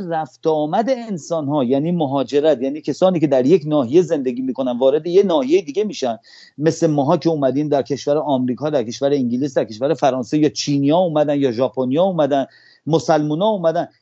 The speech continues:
اینها وقتی که وارد این جامعه می‌شن، میان می‌خوان طبق قوانین اونا زندگی کنن، ولی خودشون در مغزشون طبق قوانین دیگه ای بزرگ شدن. اینجاست که می‌تونن در کشورهای دموکراسی برن از این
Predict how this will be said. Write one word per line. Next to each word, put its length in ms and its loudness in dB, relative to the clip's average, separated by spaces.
اینها 260 -2
وقتی 200 0
که 80 -8
وارد 300 -4
این 160 -4
جامعه 380 -2
می‌شن، 400 -4
میان 640 0
می‌خوان 640 -8
طبق 340 0
قوانین 560 -2
اونا 300 0
زندگی 380 -2
کنن، 340 -4
ولی 140 2
خودشون 580 -2
در 200 2
مغزشون 580 -2
طبق 540 0
قوانین 600 2
دیگه 240 2
ای 120 0
بزرگ 340 -2
شدن. 340 -8
اینجاست 420 4
که 100 0
می‌تونن 600 0
در 140 -4
کشورهای 500 -2
دموکراسی 640 -2
برن 360 2
از 260 -6
این 420 2